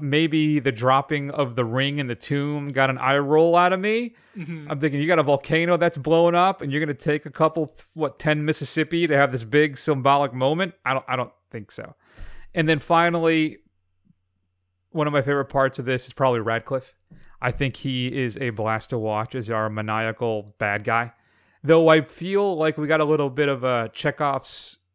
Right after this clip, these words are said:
Speaker 1: little brother scenario here where he
Speaker 2: Mm.
Speaker 1: talks about his brothers a couple times, I think to comedic, good comedic effect, but I felt like we should have gotten some cutscene or
Speaker 2: Right.
Speaker 1: something
Speaker 2: Right.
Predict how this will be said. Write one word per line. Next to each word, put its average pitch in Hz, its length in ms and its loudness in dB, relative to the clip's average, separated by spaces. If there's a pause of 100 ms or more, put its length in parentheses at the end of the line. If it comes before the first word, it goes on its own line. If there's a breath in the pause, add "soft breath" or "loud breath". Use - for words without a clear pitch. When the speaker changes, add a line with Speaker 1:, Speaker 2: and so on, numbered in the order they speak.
(320)
Speaker 1:
little 143 220 -2
brother 127 520 0
scenario 117 540 -4
here 110 280 -2
where 110 220 -4 (260 soft breath)
he 151 100 0
Speaker 2:
Mm. - 40 -6
Speaker 1:
talks 143 300 -4
about 143 400 0
his 131 200 -4
brothers 139 640 0 (480 soft breath)
a 170 100 -6
couple 170 320 -4
times, 175 560 -4
I 160 60 2
think 175 200 -2
to 175 80 -4
comedic, 143 440 -6
good 156 200 2
comedic 151 320 -4
effect, 151 380 -2
but 147 100 -2
I 139 80 0
felt 170 260 0
like 160 160 -2
we 151 140 0
should - 140 -14
have 131 100 -4
gotten 135 280 0
some 117 260 -6
cutscene 151 800 -4 (320 loud breath)
or 151 100 0
Speaker 2:
Right. 127 80 0
Speaker 1:
something 165 720 -2
Speaker 2:
Right. - 40 -16